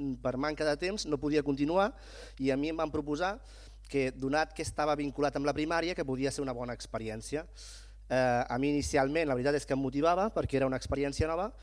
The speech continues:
però no tenia ni idea de com moderar ni un foro de depressió, ni un foro de salut mental, ni un foro de res, perquè no tenia experiència ni en foros. Quan començaves a mirar com podies moderar un foro, et trobaves que,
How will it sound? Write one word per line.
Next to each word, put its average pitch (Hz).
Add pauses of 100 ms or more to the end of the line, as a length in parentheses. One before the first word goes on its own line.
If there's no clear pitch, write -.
(320)
però 220 (100)
no 151
tenia 175
ni 143
idea 175 (420)
de 135
com 151
moderar 139 (180)
ni 131
un 156
foro 160
de 147
depressió, 156
ni 196
un 139
foro 147
de 139
salut 147
mental, 151
ni 165
un 147
foro 156
de 135
res, 120
perquè 117
no 123
tenia 139
experiència 127
ni 131
en 120
foros. 107
Quan 131
començaves 151
a 185
mirar 180 (1040)
com 170
podies 165
moderar 151
un 170
foro, 208
et 208
trobaves 160
que, 147